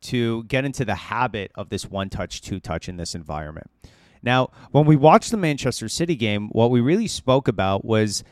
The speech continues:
the understanding of one touch, two touch, and when we dribble. So we dribble in space.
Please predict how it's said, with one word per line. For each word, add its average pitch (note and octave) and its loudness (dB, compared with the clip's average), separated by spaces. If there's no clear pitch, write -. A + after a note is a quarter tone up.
the C#3 -6
understanding C#3 -2
of G2+ -2
one A#2 2
touch, - 2
two A#2 -2
touch, G#2+ 0
and G#2 -8
when G#2+ 0
we F#2+ -8
dribble. - -10
So - 2
we C#3 4
dribble E3 4
in B2 -2
space. - -6